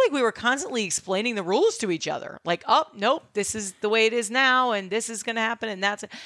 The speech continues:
And, oh, no, that was last hand." Uh, you know, so to me, it felt a little bit more like we were just explaining to each other than playing.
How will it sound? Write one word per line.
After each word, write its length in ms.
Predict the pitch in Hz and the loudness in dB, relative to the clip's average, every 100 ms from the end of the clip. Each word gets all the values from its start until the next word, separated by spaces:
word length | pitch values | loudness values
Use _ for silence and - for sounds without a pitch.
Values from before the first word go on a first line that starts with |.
| - | -4
And, 220 | 220 220 - | 0 2 4
oh, 200 | 254 285 | 2 2
no, 220 | 277 269 | 0 2
that 160 | 233 214 | 2 0
was 100 | 208 | 0
last 320 | 220 226 - | 2 2 -2
hand." 320 | 214 214 202 | -4 -2 -2
Uh, 100 | 185 - - - - | -4 -8 -20 -20 -6
you 80 | 202 | -2
know, 160 | 180 | -2
so 320 | 170 - 190 - | -2 -2 -2 -2
to 120 | - 226 | -8 -2
me, 100 | 370 | 0
it 140 | 427 | 0
felt 360 | - 226 185 - | 0 2 2 0
a 80 | 196 | 0
little 160 | 226 247 | 0 2
bit 160 | 202 | 0
more 180 | 202 190 | 0 0
like 220 | 180 170 | 0 0
we 140 | 185 170 | -2 -4
were 100 | 165 | -4
just 240 | 190 - | -6 -6
explaining 680 | - - - 170 202 254 240 | -4 -6 -4 -2 -2 -4 -8
to 120 | 233 | -10
each 160 | 254 262 | -6 -4
other 300 | 254 247 247 | -4 -4 -6
than 220 | 180 170 | -8 -10
playing. 640 | - 196 165 139 - - | -4 0 0 0 -10 -16